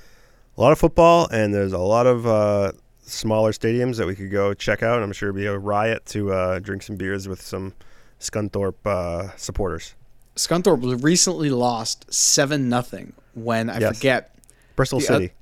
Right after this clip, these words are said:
Speaker 2: Bristol City had to win seven nothing to be able to stay up. Like, on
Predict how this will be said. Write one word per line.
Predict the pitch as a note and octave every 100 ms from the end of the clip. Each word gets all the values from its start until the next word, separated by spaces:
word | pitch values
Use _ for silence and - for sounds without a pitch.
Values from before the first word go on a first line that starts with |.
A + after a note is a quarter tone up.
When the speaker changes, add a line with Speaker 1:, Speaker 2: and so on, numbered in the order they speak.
| - _
Speaker 2:
Bristol | C#3 C#3 D#3+
City | E3 C#3
had | A#2 C3
to | C3
win | A#2+ C3 C3
seven | B2+ - A#2+ A2+
nothing | A2+ A2+ B2 C#3 D3+ _ -
to | C3
be | A#2 A2+
able | A2
to | A2 A#2+ A2
stay | - A#2 G#2
up. | - - -
Like, | B2+ - -
on | F#3 F3 F3+ F3 F3+